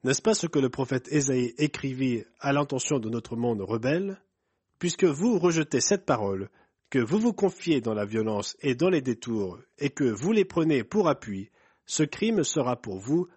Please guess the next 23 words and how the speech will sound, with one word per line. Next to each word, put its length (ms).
comme 300
une 180
partie 540
crevassée 760
qui 120
menace 420
ruine 560
et 100
fait 200
saillie 440
dans 200
un 80
mur 300
élevé, 460
dont 320
l'écroulement 720
arrive 460
tout 220
à 80
coup 280
en 160
un 100
instant. » 460